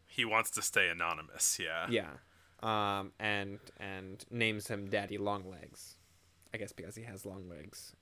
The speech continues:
Speaker 2: and because he is presumably, uh, uh, paternal.
Speaker 1: Some kind of
Speaker 2: Um,
Speaker 1: sugar daddy. It's a sugar daddy movie.
Speaker 2: The amount of times that the,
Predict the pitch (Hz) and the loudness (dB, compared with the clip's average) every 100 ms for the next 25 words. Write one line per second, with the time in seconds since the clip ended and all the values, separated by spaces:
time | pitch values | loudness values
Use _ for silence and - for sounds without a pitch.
0 | - 101 - - 95 - 92 - - _ | -12 -12 -12 -12 -12 -12 -12 -12 -16 _
1 | - 101 104 101 98 98 95 - - 98 | -12 -10 -8 -10 -10 -10 -10 -12 -12 -10
2 | 90 67 - 95 67 65 - - 156 165 | -10 -12 -10 -10 -10 -12 -14 -6 -4 -2
3 | 175 - - - - - - - - - | -4 -8 -20 -20 -20 -20 -20 -20 -20 -20
4 | _ - - - - 123 117 113 101 104 | _ -20 -16 -14 -8 -2 4 6 6 6
5 | 107 101 92 92 87 85 85 85 117 - | 4 4 2 4 4 4 0 0 0 2
6 | - 147 113 104 95 85 85 85 85 85 | 6 8 8 8 6 6 4 0 -4 -4
7 | 120 160 160 175 240 220 - 151 151 143 | 4 8 10 10 8 8 6 6 6 6
8 | 139 - 123 107 - _ _ _ _ - | 0 4 6 6 2 _ _ _ _ -18
9 | 120 _ - - - 120 117 | -18 _ -20 -20 -4 -2 -2